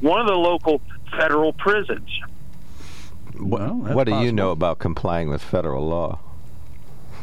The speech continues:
Speaker 1: <laughs> Every day I come in here, Mark,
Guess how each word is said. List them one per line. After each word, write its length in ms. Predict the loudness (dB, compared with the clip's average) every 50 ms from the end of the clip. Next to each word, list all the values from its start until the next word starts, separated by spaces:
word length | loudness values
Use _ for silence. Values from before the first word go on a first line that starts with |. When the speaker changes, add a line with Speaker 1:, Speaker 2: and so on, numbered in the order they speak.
| -2 0 0
Speaker 1:
<laughs> 1700 | 0 2 0 0 0 2 0 0 2 2 0 0 0 0 0 0 0 0 -2 -2 0 -2 -2 -2 0 2 2 2 2 0 -2 -6 -6 0 2
Every 240 | 2 2 2 2 2
day 160 | 4 2 2
I 100 | 2 2
come 220 | 2 0 2 2
in 100 | 2 2 2
here, 140 | 2 2
Mark, 260 | 4 4 2 2 2